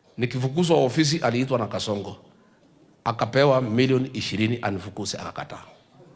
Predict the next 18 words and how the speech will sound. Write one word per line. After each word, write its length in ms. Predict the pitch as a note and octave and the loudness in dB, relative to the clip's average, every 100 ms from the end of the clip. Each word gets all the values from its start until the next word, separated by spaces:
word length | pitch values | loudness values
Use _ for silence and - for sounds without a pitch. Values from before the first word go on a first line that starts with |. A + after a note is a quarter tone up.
| - - - - - - - - - - - - | -20 -20 -20 -20 -20 -20 -20 -20 -20 -18 -12 2
Twenty 240 | A#3 A#3 F3+ | 4 6 6
million. 260 | F3+ C3+ G#2 - - - - - - - - - - - - | 4 2 -4 -10 -10 -10 -8 -8 -8 -8 -8 -8 -10 -10 0
So 300 | G3 A3+ G3 | 6 6 8
mimi, 440 | G#3 A3 F#3 G#3+ - - - - - - - - - | 6 6 6 4 0 -14 -16 -14 -14 -14 -14 -12 -2
ile 280 | - A#3 A3+ | 4 6 6
mtu 340 | G#3+ A#3 B3 G#3+ | 6 4 4 6
yote 280 | A3 A3 | 6 6
ananipenda, 680 | F#3 F3 E3+ F3+ A3+ A3+ A3+ A3+ - - _ _ _ _ - | 4 4 4 4 6 6 4 0 -16 -20 _ _ _ _ -10
mpatie 400 | B2 C3 B2+ D3+ | -4 -2 2 4
huyu 200 | D3 D3 | 4 4
mama 260 | C3 C#3 B2 | 4 2 0
kura 260 | C3 C3+ | 2 4
aendelee 380 | A#2+ A2 A2 A#2+ | 4 2 2 0
kuwa 220 | A#2+ A2+ | 0 -6
senator. 360 | G#2 G2+ F#2 - - _ - - - - | -4 -6 -6 -14 -20 _ -20 -20 -18 -6
Kwa 100 | - | 2
sababu 360 | F#3 A3 A#3+ F3+ | 4 6 6 6
sasa, 480 | G3 G#3+ D3 C3 | 6 4 2 0